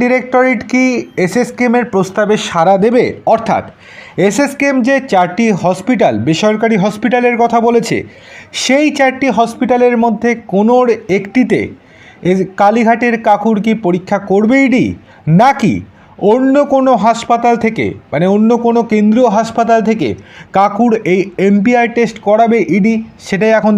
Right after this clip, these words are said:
দেখার। তবে বলে রাখা ভালো যে কলকাতাতে এই চারটি বেসরকারি হাসপাতালেই কেবলমাত্র এমপিআই টেস্ট করানো হয়,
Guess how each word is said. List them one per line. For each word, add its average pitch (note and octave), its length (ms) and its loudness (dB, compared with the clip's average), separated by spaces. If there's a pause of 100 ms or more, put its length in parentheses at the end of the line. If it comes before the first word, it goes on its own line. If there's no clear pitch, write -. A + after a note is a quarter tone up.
দেখার। C3+ 260 0 (480)
তবে A3+ 180 4 (140)
বলে A#3+ 260 4
রাখা B3+ 180 2 (120)
ভালো A#3+ 180 4 (420)
যে F#3+ 80 0 (180)
কলকাতাতে A#3+ 560 0 (360)
এই G3+ 80 2 (120)
চারটি A3 440 0 (240)
বেসরকারি G#3 520 0 (120)
হাসপাতালেই G#3 580 0 (340)
কেবলমাত্র A#3 600 2 (420)
এমপিআই G#3+ 380 2 (100)
টেস্ট B3 280 -2
করানো G#3 300 4 (100)
হয়, D3 240 4